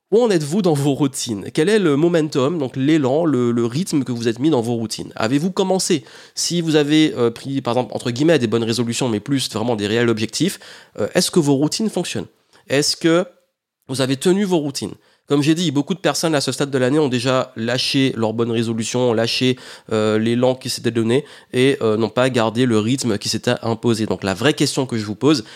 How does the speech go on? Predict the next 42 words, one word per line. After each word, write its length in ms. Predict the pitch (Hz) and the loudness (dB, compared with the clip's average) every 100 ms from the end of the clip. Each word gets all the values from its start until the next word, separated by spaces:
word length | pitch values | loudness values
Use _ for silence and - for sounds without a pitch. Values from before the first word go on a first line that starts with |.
| - | -12
c'est 220 | - 110 - | -6 -2 2
aujourd'hui, 520 | 151 131 110 110 139 | 2 2 0 0 -2
à 140 | 107 | -2
l'instant 320 | 107 110 110 104 | -2 -2 -4 -2
T, 240 | 113 127 - - - | -2 -2 -8 -20 -4
est-ce 260 | 127 - | -2 -2
que 60 | 135 | -2
vous 220 | 113 113 | -2 -2
êtes 100 | - | -4
fiers 380 | - - 123 135 - 104 | -6 0 2 2 -2 -2
des 240 | 110 110 | 0 0
journées 400 | 110 107 107 110 | 0 0 2 0
que 140 | - | -2
vous 320 | 107 101 104 98 | -6 -6 -6 -6
avez 340 | 90 120 151 - _ - | -2 -2 -2 -8 _ -8
développées 540 | 104 131 113 107 147 | -2 0 0 0 0
jusqu'ici ? 540 | 135 120 - 104 - - _ _ _ _ - - - | 0 -2 -4 -6 -6 -10 _ _ _ _ -20 -20 -10
Donc 180 | 98 95 | -6 -4
si 100 | - | -2
c'est 160 | - 151 | -2 2
pas 140 | 131 | 0
le 60 | 117 | 2
cas, 360 | 127 123 151 123 | 2 2 0 0
il 140 | 117 | 2
est 40 | |
important 480 | 113 113 110 - 127 | 2 0 -2 0 2
maintenant 420 | 123 110 123 123 | 2 0 2 2
de 100 | 135 | 2
vous 160 | 107 110 | -2 -2
dire, « 200 | 104 127 | 0 2
Bon, 140 | 117 | 2
ok, 220 | 110 139 135 | 0 0 0
quelle 200 | 120 113 | -2 -2
discipline 460 | 143 - 131 135 | -4 -4 -4 -2
je 100 | 117 | -2
donne, 180 | 110 131 | -2 -2
quelles 160 | 117 107 | -2 -4
sont 140 | 143 | -2
mes 100 | 131 | -4
priorités 420 | - 120 113 123 | -2 -4 -2 -4
pour 220 | 135 - | -4 -10
créer 320 | - - 139 | -4 0 0